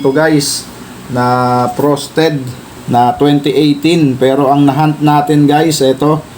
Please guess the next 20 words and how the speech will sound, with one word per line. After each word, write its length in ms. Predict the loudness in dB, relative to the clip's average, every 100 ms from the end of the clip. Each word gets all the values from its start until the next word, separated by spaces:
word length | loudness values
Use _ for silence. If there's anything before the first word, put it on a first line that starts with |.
| -20 -10
yung 240 | -2 0 2
una. 480 | 4 4 2 0 -6 -20 -20 -20 -20 -20 -20 -20 -20 -20 -20 -20 -20 -20 -20 -12 -2
Reverse 560 | 0 2 2 2 0 -4
frost 400 | -2 0 0 2
lang 400 | 2 2 -2 -6 -10 -18 -20 -20 -20 -20 -8
na 160 | -2 2
year 400 | 4 4 2 0 -2 0
twenty 480 | 0 0 -2 0
eighteen. 640 | 2 2 0 0 0 0 -2 -4
So, 320 | -6 -4 -2 0
ayan. 400 | 0 2 0 -4 -12 -20 -18 -18 -18 -18 -16 -8
Ayos, 400 | -6 0 0 0
nadagdagan 640 | -2 -2 0 2 2 2
na 80 | 2
naman 240 | 2 2
yung 160 | 2 2
ating 400 | 0 0 0 0
frost 380 | 2 0 0 0
na 160 | 2
year 180 | 4 2